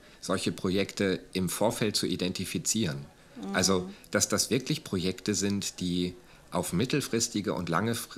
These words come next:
Speaker 1: langfristige Sicht eine Verbesserung erzeugen. Wir
Speaker 2: Mhm.
Speaker 1: aber manchmal, weiß ich nicht, betriebsblind sind und das
Speaker 2: Mhm.
Speaker 1: nicht identifizieren und uns dadurch Chancen entgehen. Weil ich glaube,
Speaker 2: Mhm.
Speaker 1: die Motivation,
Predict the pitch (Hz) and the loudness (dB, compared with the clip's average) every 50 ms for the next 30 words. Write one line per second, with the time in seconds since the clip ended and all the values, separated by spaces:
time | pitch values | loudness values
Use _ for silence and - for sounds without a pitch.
0 | - - 85 95 107 - - 113 107 - - 107 87 101 87 82 101 - - - | -4 0 0 0 0 0 0 -2 -2 0 0 0 0 0 0 0 0 -2 -2 -4
1 | - 101 95 87 - - 95 82 87 85 - - 95 82 87 85 82 - - 85 | -2 0 0 0 2 0 0 2 2 0 2 2 0 0 0 -2 -2 -2 -4 -4
2 | - - - 80 80 78 76 120 156 - - - - - - - - - - - | -4 -4 -2 -2 -2 -2 -2 -4 -6 -6 -8 -20 -20 -20 -20 -16 -16 -16 -16 -16
3 | - - - - - 85 - 101 98 92 95 - 104 101 98 90 82 104 139 - | -20 -20 -20 -12 -10 -4 0 0 2 2 2 2 2 2 4 4 4 2 2 0
4 | - - 127 113 110 107 107 107 95 90 - - - - - 92 101 113 - 104 | 0 0 2 4 4 4 4 4 2 0 -2 -6 -14 -6 -2 0 0 0 0 0
5 | 95 87 85 - - - 85 - - - - - 127 127 - - - - 120 117 | -2 -2 -4 -6 -4 -6 -4 -4 -4 -6 0 0 0 0 -2 -8 -4 -2 0 0
6 | 117 123 135 151 170 165 - - - - - - - - - - - - - 104 | 2 2 2 0 0 -2 -4 -10 -12 -16 -20 -20 -20 -20 -20 -14 -10 -2 0 0
7 | 110 123 135 156 - - - - 98 101 95 - 190 110 98 95 - 101 - - | 2 2 2 0 -2 -4 -4 -2 0 0 0 0 2 2 2 4 4 2 2 2
8 | - 104 117 113 110 110 107 113 107 - 113 - - - 113 120 120 80 - - | 2 2 2 4 2 2 2 0 0 0 0 0 2 2 2 2 2 0 -2 0
9 | 87 95 104 92 - - 92 95 127 131 107 - - - - - - - - - | -2 -2 0 -2 -2 2 2 2 2 2 -2 -4 -6 -10 -14 -16 -8 -4 -2 0
10 | 117 175 196 - - 95 - - 80 76 - 76 71 67 65 65 - - - - | 0 0 0 0 0 -2 -2 -2 -4 -4 -4 -6 -6 -6 -6 -8 -10 -14 -20 -20
11 | - - - - 90 90 90 85 80 - - - - - - - - - - - | -20 -20 -6 -2 0 2 2 2 0 -4 -12 -20 -20 -20 -20 -20 -20 -20 -20 -20
12 | - - - - - - - - - - 92 90 92 90 95 87 95 98 87 92 | -20 -20 -20 -20 -20 -20 -8 -8 -6 0 2 2 2 2 2 0 0 0 2 2
13 | 98 95 - - 87 - 82 82 - - 107 131 165 175 120 87 78 - | 2 0 0 -2 0 0 0 2 2 4 4 6 4 4 4 2 0 -2